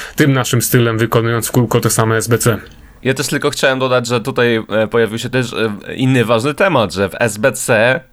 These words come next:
Speaker 2: zaczynają się pojawiać niewymienne paczki i zastępować te wymienne. I to też jest ciekawe, że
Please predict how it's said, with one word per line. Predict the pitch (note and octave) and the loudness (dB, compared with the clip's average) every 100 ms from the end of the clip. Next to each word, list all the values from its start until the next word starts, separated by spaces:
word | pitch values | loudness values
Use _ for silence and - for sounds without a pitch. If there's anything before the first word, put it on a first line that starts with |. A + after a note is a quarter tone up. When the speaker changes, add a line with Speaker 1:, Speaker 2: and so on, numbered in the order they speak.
| _ _ - | _ _ -8
Speaker 2:
zaczynają | G#2 A#2+ - A#2 A#2+ A2+ | -4 -2 -2 0 2 0
się | - A#2+ | -2 -4
pojawiać | A2+ A#2 A#2+ A2 G#2 - | 0 2 2 0 -2 -4
niewymienne | G2+ A#2+ A#2+ A#2 A2 A2+ G#2+ G#2 F#2 - _ - | -2 0 2 0 2 0 2 0 -2 -6 _ -6
paczki | B2 G#2+ - - A#2+ | 0 0 -2 -6 -4
i | D#3 | -2
zastępować | B2+ A#2+ - A#2 A2 F#2+ F#2+ | 0 -2 -2 -4 -2 -2 -2
te | - F2+ | -2 -2
wymienne. | F#2+ B2 G3 D#3+ G#2 F2+ | 0 2 2 2 2 0
I | F2 | 0
to | F#2 | -2
też | F3+ A3 F#3 | 0 0 -2
jest | B2+ - | -2 -4
ciekawe, | A#2 G2 G2+ A2+ | -4 -2 0 0
że | G#2 A2 A2 | 2 2 2